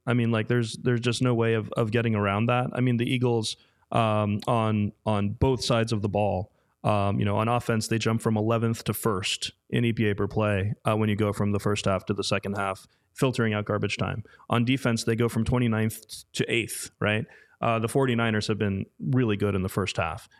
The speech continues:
And what that does, of course, is it changes the game script. It makes the other team,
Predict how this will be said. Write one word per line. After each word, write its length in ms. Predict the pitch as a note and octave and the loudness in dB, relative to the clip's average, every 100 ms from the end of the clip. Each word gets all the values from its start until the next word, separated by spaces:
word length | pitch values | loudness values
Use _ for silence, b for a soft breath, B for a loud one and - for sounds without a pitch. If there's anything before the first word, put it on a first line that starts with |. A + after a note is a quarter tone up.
| b | b
And 160 | B2 | 2
what 160 | B2+ A#2+ | 2 2
that 180 | A#2+ G2+ | 0 2
does, 260 | D3+ C#3+ A#2+ | 2 2 -2
of 80 | - | -2
course, 240 | A#2+ A2 | -2 -2
is 100 | A2 | -4
it 60 | G#2 | -2
changes 380 | A#2+ A#2+ A2+ | 0 0 0
the 60 | G#2+ | 0
game 180 | G2 F#2 | 0 0
script. 360 | F#2 - F2+ - | -2 -2 -2 -2
It 180 | A#2+ - | -4 -2
makes 220 | B2 - | -2 0
the 100 | A#2 | 0
other 200 | A2 G#2 | 0 0
team, 440 | G#2+ G2+ G2 G2 | 0 0 0 -2